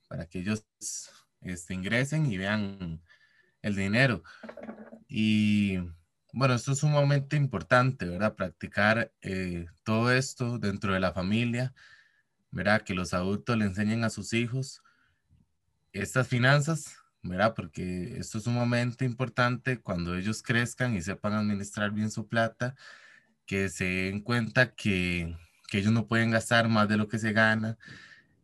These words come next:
eh, que también es importante involucrar a los niños en las finanzas del hogar, con las compras, em, y demás, crear ahorros familiares.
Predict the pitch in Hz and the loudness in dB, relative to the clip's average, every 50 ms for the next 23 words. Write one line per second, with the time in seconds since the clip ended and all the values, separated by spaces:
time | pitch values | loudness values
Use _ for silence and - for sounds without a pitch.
0 | _ _ _ - - 95 95 98 95 95 95 92 92 90 90 87 85 - - 110 | _ _ _ -10 -4 0 0 2 2 2 2 0 0 0 -2 -4 -4 -4 -4 -4
1 | - - 101 104 104 110 117 117 135 135 123 - 110 95 - 110 110 110 107 - | 0 2 4 4 6 4 4 4 2 2 2 0 -2 0 2 2 2 2 2 0
2 | 131 127 120 110 98 92 85 - 104 104 107 110 113 113 107 113 110 110 110 120 | 0 2 2 2 0 0 0 0 2 4 4 6 6 4 4 6 4 4 4 4
3 | 123 123 131 135 135 143 139 139 - - - - - - - - 98 95 98 92 | 4 4 4 4 4 4 2 0 -2 -8 -10 -12 -14 -14 -8 -4 -2 0 0 0
4 | - 98 90 92 95 101 110 113 113 120 117 117 110 101 110 113 117 117 117 113 | 0 0 0 0 0 0 0 0 0 2 2 2 4 4 6 6 6 6 4 2
5 | - - 92 87 87 87 - - - 113 113 117 110 - - 113 117 120 117 - | 0 -2 -2 -2 -2 -2 -2 -2 0 0 2 2 0 0 0 0 0 0 -2 -6
6 | - - _ - - - - - - _ _ _ _ _ _ _ _ _ _ _ | -12 -18 _ -20 -20 -20 -20 -20 -20 _ _ _ _ _ _ _ _ _ _ _
7 | _ _ - 98 101 98 98 95 92 95 95 92 87 87 85 85 85 - _ - | _ _ -6 -2 0 2 2 2 2 2 0 0 -2 -2 -4 -6 -10 -14 _ -10
8 | - - 104 104 98 98 101 117 147 165 156 156 - - - - - 98 92 95 | -4 0 2 2 2 4 4 6 6 6 6 4 0 -10 -12 -10 -6 0 4 4
9 | 98 107 110 113 113 113 113 110 113 113 - - 101 85 85 85 92 92 90 90 | 6 6 8 6 6 6 6 4 2 0 0 -2 -2 -2 0 0 2 0 0 0
10 | 85 - - - - - - _ | -2 -10 -14 -16 -16 -18 -20 _